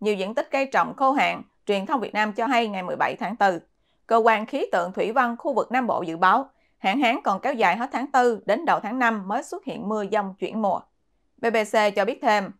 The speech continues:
vào đợt hạn mặn năm hai nghìn không trăm hai mươi, chính quyền trung ương hỗ trợ năm tỉnh có công bố tình trạng khẩn cấp là Long An, Tiền Giang, Bến Tre, Kiên Giang và Cà Mau – mỗi tỉnh tám trăm triệu đồng, thông qua Quỹ Bảo vệ Môi trường Việt Nam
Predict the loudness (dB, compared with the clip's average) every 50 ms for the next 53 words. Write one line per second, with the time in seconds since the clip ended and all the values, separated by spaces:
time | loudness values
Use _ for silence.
0 | _ 2 4 4 6 6 6 4 4 0 -2 -2 0 -2 -2 -2 -2 -2 -2 -2
1 | -2 -2 -2 -2 -2 -4 -6 -2 -2 -2 0 0 -2 0 2 2 2 2 0 -6
2 | _ _ _ _ -6 -6 -2 -2 -2 -2 0 -2 -2 0 0 0 0 2 0 0
3 | 0 0 2 2 2 2 2 2 0 -2 -2 0 0 0 0 0 -2 -8 -10 _
4 | _ _ 2 4 4 4 2 -2 2 2 2 2 2 0 -8 -8 -6 -6 -6 -6
5 | -6 -8 -8 -4 -2 -2 -2 -2 -4 _ _ -2 0 0 2 0 -2 -2 -2 -2
6 | -2 -2 -2 -4 -10 -14 _ _ _ _ -2 -2 -2 0 2 2 2 2 2 -2
7 | -6 -10 _ _ -6 -4 -4 -4 -2 0 2 2 2 0 -2 -4 -12 _ _ _
8 | -2 0 0 2 2 2 2 2 2 0 0 0 0 2 0 -4 -2 0 2 4
9 | 4 4 2 0 -8 _ _ _ 0 2 2 4 4 2 2 2 2 0 2 2
10 | 2 2 0 0 0 0 0 0 -4 2 4 4 4 4 2 -8 -18 _ _ _
11 | 0 0 2 6 6 6 6 6 2 0 -2 -2 0 2 4 4 4 2 2 0
12 | 0 2 0 0 0 0 -2 -4 -6 -6 -6 -2 0 2 2 2 0